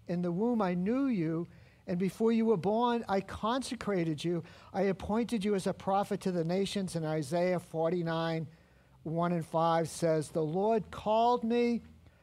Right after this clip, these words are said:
from the womb, from the body of my mother, he named my name, he who formed me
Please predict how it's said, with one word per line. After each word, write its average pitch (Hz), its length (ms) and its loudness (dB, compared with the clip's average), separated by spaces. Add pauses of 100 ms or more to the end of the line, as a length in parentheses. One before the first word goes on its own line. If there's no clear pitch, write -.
(180)
from 190 300 0
the 170 100 2
womb, 202 680 2 (300)
from 170 200 -2
the 156 80 2
body 190 460 4
of 185 180 2
my 180 200 4
mother, 185 380 4
he 160 200 0
named 180 400 0
my 190 200 0
name, 143 520 -2 (340)
he 220 480 0 (140)
who 190 200 -4
formed 175 560 -2
me 120 320 -6